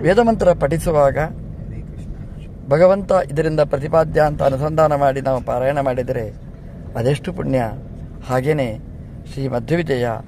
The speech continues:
ಆಚಾರ್ಯರ ಚರಿತ್ರೆ ಅಂತ ಅನುಸಂಧಾನ ಮಾಡಿ ಪಾರಾಯಣ ಮಾಡಿದರೆ ತುಂಬ ಪುಣ್ಯವನ್ನು ಕೊಡುವಂತಹದ್ದು. ಆಚಾರ್ಯರ ಕಾಲದಲ್ಲಿ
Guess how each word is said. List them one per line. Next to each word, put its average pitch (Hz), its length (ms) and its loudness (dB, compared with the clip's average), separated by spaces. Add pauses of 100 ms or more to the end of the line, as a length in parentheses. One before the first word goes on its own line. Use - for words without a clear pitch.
(180)
ಆಚಾರ್ಯರ 180 520 2
ಚರಿತ್ರೆ 135 680 -4 (440)
ಅಂತ 139 140 -2
ಅನುಸಂಧಾನ 156 560 2
ಮಾಡಿ 135 280 2
ಪಾರಾಯಣ 131 420 2
ಮಾಡಿದರೆ 127 640 -2 (760)
ತುಂಬ 151 400 0 (1000)
ಪುಣ್ಯವನ್ನು 131 680 2
ಕೊಡುವಂತಹದ್ದು. 123 800 2 (960)
ಆಚಾರ್ಯರ 147 560 4
ಕಾಲದಲ್ಲಿ 165 840 2